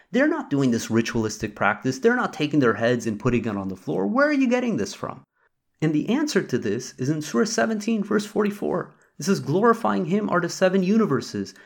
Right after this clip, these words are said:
the earth, and everyone in them. There is nothing that does not glorify him, but you do not understand their glorification. He is clement, forgiver." Trying to understand how do the birds <laughs> perform salat is something that God is telling us we're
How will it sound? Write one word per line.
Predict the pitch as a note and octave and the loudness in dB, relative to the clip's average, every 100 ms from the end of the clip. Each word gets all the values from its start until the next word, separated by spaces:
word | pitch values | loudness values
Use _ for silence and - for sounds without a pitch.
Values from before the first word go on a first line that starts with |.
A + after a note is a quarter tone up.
| _ | _
the | B2 D3+ - | 2 4 6
earth, | A3+ G#3+ - | 4 4 -4
and | D#3+ - - | -8 -8 0
everyone | B3 B3+ G3+ A#2+ G2 | 2 4 4 2 0
in | F2 | -4
them. | E2+ - _ _ - | -10 -16 _ _ 2
There | F3 | 4
is | G3+ G3 | 6 6
nothing | A3 C#4+ E4+ - A#2+ G2+ - | 8 8 6 0 -4 -6 -6
that | - C3+ | -2 2
does | E3+ F#3 | 2 2
not | G3+ - | -2 -2
glorify | C#3+ F3 F#3 - G2+ | 0 2 0 -2 -6
him, | G2+ A2+ - - _ - | -6 -6 -10 -20 _ 0
but | D#3 | 2
you | F#3 G3 | 2 2
do | E3+ | 0
not | E3+ A#3 A#3+ | -2 -2 -2
understand | F#3 F#3 F#3 F#3 - F#3 A#3+ G3 E3 D#3+ _ _ - | -2 2 2 0 0 0 2 0 -4 -10 _ _ -2
their | E3 F3 | 0 0
glorification. | D3+ F3 F3+ E3+ - G#3+ G#3 - G2 - _ _ _ | 0 0 0 -4 -2 -2 -2 -6 -10 -12 _ _ _
He | - F3 | -2 0
is | - | 0
clement, | - F#3+ A#3 G#3 - _ | -2 0 0 -2 -6 _
forgiver." | - C#3 B2+ D3+ G#2 - _ _ _ _ _ _ _ _ _ _ _ _ _ _ | -4 -2 2 0 0 -8 _ _ _ _ _ _ _ _ _ _ _ _ _ _
Trying | - G#3+ B3+ - | -2 0 2 0
to | - | -2
understand | F#3+ F#3 - F3+ E3+ - | -2 -4 -4 -8 -8 -12
how | - F#3 A#3 | -8 -4 -2
do | A3+ | -2
the | G3+ | 0
birds | D#3 D#3 A3 G3 - | 0 4 4 4 2
<laughs> | C#3+ | -2
perform | C3 - G3 - | -2 2 2 2
salat | - B2+ C#3+ C#3+ - | -4 -8 -8 -8 -4
is | C3+ | -4
something | - G3+ G3 | -2 -4 -2
that | F3 C#3 | -4 -4
God | E3 | -4
is | E3 | -6
telling | - D#3+ D#3+ | -6 -6 -4
us | C#3 | -6
we're | B2+ D#3+ | -2 -4